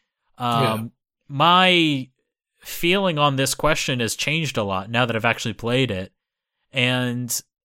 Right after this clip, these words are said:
Speaker 1: I think for a lot of people, you know, they think of an ec-, episodic game, they think of Life is Strange, and in the case of seven Remake, it really isn't like that. I would say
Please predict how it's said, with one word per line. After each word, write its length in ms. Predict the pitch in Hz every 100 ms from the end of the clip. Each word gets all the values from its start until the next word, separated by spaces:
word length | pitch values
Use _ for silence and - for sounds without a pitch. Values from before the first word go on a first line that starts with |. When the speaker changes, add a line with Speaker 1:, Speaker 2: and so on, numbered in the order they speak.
| _ _ _ _ _ -
Speaker 1:
I 100 | 139
think 220 | 131 175 -
for 140 | 165
a 80 | 135
lot 180 | 147 151
of 80 |
people, 640 | - 175 151 135 135 143 107
you 240 | 107 135
know, 140 | 120 120
they 120 | 127
think 300 | - 147 143
of 100 | 123
an 100 | 117
ec-, 220 | 127 -
episodic 600 | 143 135 143 143 139 139
game, 220 | 131 110 107
they 100 | 107
think 280 | 135 120
of 200 | 113 104
Life 340 | 117 110 117 123
is 100 | 113
Strange, 560 | - 117 127 127 104 107
and 100 | 104
in 120 | 104
the 80 | 101
case 360 | - 123 -
of 200 | 113 104 - - -
seven 420 | - - 113 104
Remake, 440 | 113 165 113 101
it 160 | 107 -
really 420 | 120 139 175 127
isn't 260 | 143 139 107
like 300 | 113 143 -
that. 300 | 104 101 - _ _ _ _ -
I 120 | 131
would 160 | 180 -
say 720 | - 147 156 156 151 147